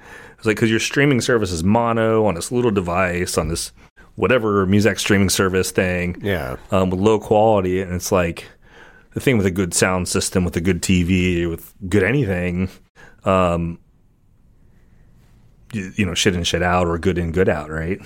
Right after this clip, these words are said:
Speaker 2: Yeah.
Speaker 1: Um, and so that's our focus. But furthermore, we've pushed the agenda a little bit more of, like, are you doing it legally? Because what they do is they come in and sue you.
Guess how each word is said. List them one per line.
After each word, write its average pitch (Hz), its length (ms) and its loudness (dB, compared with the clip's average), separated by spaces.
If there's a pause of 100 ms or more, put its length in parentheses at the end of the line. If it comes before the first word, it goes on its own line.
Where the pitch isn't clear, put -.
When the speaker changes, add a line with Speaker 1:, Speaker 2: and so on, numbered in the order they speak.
(200)
Speaker 2:
Yeah. 82 240 -4
Speaker 1:
Um, 92 520 2
and 95 140 0
so 95 460 2 (680)
that's 139 240 2
our 117 120 6
focus. 101 440 2
But 90 220 0
furthermore, 107 420 2
we've 90 120 -2
pushed - 220 0
the 101 60 2
agenda 92 240 0
a - 20 0
little 85 140 0
bit 80 80 -6
more 90 180 2
of, 85 60 -2
like, 80 260 -6 (720)
are 110 60 2
you 123 80 4
doing 185 160 4
it 82 80 0
legally? 85 400 -6 (680)
Because 92 760 0
what 90 140 0
they 85 80 -2
do 190 140 4
is 101 80 2
they 87 100 -6
come 90 200 0
in 80 60 -6
and 76 120 -10
sue 165 160 4
you. - 200 -4